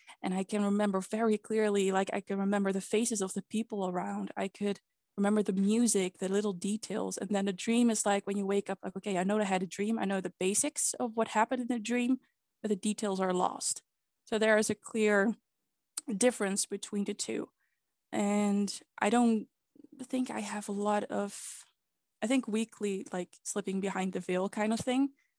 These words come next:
And every night I would have, like, dreams, dreams. So, yeah.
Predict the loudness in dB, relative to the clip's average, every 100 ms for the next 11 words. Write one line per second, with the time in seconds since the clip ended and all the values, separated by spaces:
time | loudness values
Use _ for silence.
0 | _ _ -6 -2 2 4 4 2 2 2
1 | 2 2 -2 -2 -4 -4 -4 -6 -6 -4
2 | -6 -8 -10 -8 -8 -10 -12 _ _ _
3 | _ _ _ _ -12 -10